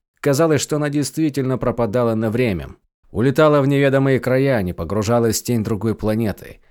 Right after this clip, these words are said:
как утверждали ученые с Вордена. Хратена тронуло ее волшебство. Почти.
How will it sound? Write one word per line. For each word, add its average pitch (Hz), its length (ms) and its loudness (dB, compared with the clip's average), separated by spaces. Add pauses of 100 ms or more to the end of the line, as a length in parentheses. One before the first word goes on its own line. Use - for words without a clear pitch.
(140)
как 131 180 0
утверждали 127 560 2
ученые 123 560 0
с - 100 -4
Вордена. 110 520 -2 (520)
Хратена 147 520 2
тронуло 147 440 2
ее 120 220 2
волшебство. - 640 -8 (420)
Почти. 117 480 0